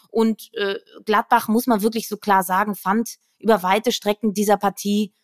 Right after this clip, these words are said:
überhaupt nicht statt. Also gerade in der ersten Halbzeit hätte, hätten die Kölner drei, vier null führen können, gab auch noch zwei Alu-Treffer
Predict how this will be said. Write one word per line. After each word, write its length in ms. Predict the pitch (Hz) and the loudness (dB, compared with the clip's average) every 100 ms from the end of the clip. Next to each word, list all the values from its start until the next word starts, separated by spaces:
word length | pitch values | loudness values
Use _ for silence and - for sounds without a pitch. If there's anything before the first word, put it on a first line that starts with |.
| _ | _
überhaupt 560 | - 214 196 196 214 - | 0 2 4 2 0 0
nicht 300 | 208 - - | -2 -2 -6
statt. 440 | - 226 214 - - | 0 4 4 0 -4
Also 160 | 180 185 | -2 0
gerade 340 | 180 196 208 | 2 4 4
in 80 | 196 | 2
der 80 | 190 | 2
ersten 340 | 208 - 220 | 0 0 0
Halbzeit 340 | 190 190 196 | 0 0 0
hätte, 280 | 202 196 190 - - - - | 0 2 0 -2 -14 -20 -4
hätten 180 | 220 220 | -2 0
die 120 | 202 | -2
Kölner 340 | 214 214 220 | 2 4 4
drei, 320 | 196 190 196 202 | 2 2 2 2
vier 260 | - 294 | 2 2
null 180 | 262 175 | 4 2
führen 360 | - 190 170 165 | 0 -2 -2 0
können, 280 | 190 208 | 0 2
gab 200 | 208 196 | 2 2
auch 60 | 196 | 0
noch 160 | 190 - | -2 -4
zwei 280 | - 190 | 2 2
Alu-Treffer 800 | - 196 233 220 - 208 214 208 | 4 4 2 2 0 4 4 2